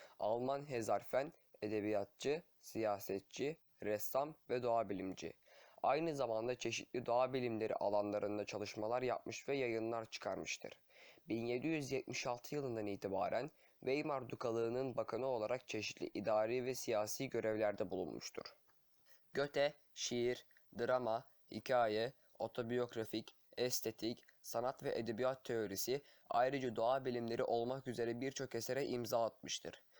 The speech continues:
Bununla birlikte zengin bir içeriğe sahip olan mektup çeşidi önemli ebedi eserlerindendir. Fırtına ve Coşku döneminin en önemli öncüsü ve temsilcisi olmuştur.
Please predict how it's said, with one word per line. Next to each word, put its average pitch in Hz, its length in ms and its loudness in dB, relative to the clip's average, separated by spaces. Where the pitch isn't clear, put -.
Bununla 147 400 0
birlikte 131 580 0
zengin 117 520 -2
bir 131 100 -2
içeriğe 120 480 -2
sahip 123 460 -2
olan 113 240 2
mektup 104 480 -4
çeşidi 117 440 -2
önemli 117 540 0
ebedi 117 320 0
eserlerindendir. 101 1120 0
Fırtına 151 480 0
ve 143 140 0
Coşku 127 580 0
döneminin 117 500 0
en 147 280 0
önemli 127 440 2
öncüsü 120 480 0
ve 147 120 0
temsilcisi 117 680 -2
olmuştur. 98 560 -2